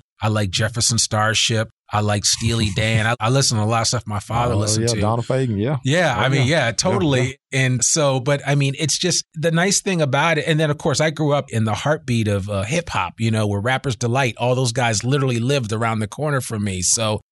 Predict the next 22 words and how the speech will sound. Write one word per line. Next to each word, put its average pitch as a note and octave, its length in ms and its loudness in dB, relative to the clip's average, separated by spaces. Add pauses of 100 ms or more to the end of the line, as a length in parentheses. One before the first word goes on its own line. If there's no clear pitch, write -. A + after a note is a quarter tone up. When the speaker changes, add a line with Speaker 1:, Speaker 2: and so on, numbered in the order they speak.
Speaker 1:
you B2+ 120 0
know, A2 160 4
it's A2+ 140 0
just B2+ 220 0
kinda A2+ 320 0
interesting. B2 480 0
The G2+ 60 2
Sugar A2 280 0
Hill C3 180 2
Gang, G2 400 0
they, A2 200 0 (100)
they A#2+ 260 2
were, G2+ 380 2 (140)
you B2+ 120 2
know, G2+ 280 2
there's A2 260 0
all A#2+ 160 4
these C3+ 180 2
different G#2+ 340 0
musical A#2+ 500 0
genres, G2 800 2 (160)
and A2+ 160 0